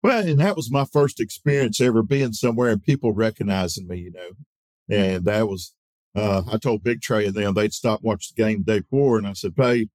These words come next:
when we take off walking, it probably takes two hours to get down this hallway. And once one stops you, wants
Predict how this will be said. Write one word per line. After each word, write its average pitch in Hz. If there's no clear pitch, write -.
when 117
we 113
take 131
off 107
walking, 139
it 123
probably 120
takes 139
two 131
hours 117
to -
get 107
down 95
this 92
hallway. 95
And 92
once 135
one 143
stops 123
you, 117
wants 113